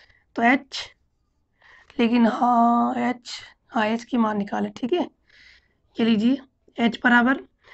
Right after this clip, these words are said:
नौ गुणा होगा cot से, तो नौ dot cot theta, क्या गया, नौ dot cot theta। अब आ जाइए आप दूसरे त्रिभुज में, बड़े वाले में, समकोण त्रिभुज,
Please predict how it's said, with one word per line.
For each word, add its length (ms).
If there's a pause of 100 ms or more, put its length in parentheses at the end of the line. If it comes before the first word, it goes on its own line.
(220)
नौ 200
गुणा 220
होगा 180
cot 260
से, 140
तो 120
नौ 480 (300)
dot 460 (1600)
cot 280
theta, 320 (1000)
क्या 160
गया, 160
नौ 240
dot 340 (540)
cot 300 (480)
theta। 360 (1160)
अब 140
आ 100
जाइए 280
आप 320
दूसरे 400 (760)
त्रिभुज 320
में, 240
बड़े 200
वाले 260
में, 180
समकोण 480
त्रिभुज, 580